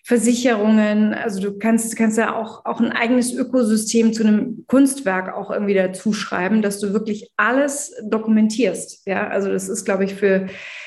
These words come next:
für, für die Nach-, Nachfolgegeneration, äh, total interessant. Und, äh, du kannst natürlich jetzt bezogen auf den Kunstmarkt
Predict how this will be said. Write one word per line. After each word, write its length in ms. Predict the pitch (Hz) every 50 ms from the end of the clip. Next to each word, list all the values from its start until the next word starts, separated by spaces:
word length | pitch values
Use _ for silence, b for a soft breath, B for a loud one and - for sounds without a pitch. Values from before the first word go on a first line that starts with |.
| B B _
für, 400 | - - 208 202 202 196 196 190
für 180 | - - 202
die 240 | - 190 185 185 185
Nach-, 500 | 185 185 185 196 202 220 214 - - 226
Nachfolgegeneration, 1300 | 220 214 208 226 214 - - 214 196 196 190 190 185 190 185 180 185 185 185 185 - 202 190 190 190 190 -
äh, 200 | - 196 190 190
total 360 | - - 190 - 196 190 185
interessant. 720 | 185 185 185 185 185 185 185 - 208 196 190 185 180 - B B B B B B B B B _ -
Und, 220 | 214 202 202 214
äh, 320 | - - - 208 202 190 196
du 80 | 214
kannst 320 | 214 - 190 226 240 233 -
natürlich 460 | 233 214 - - 233 233 233 226 -
jetzt 240 | 220 202 - - - -
bezogen 520 | 208 208 202 185 208 208 - - 226 202 202
auf 140 | 170 185 -
den 220 | - 190 185 190
Kunstmarkt 960 | 190 220 247 285 294 - - - - 254 240 233 226 226 233 233 233 233 -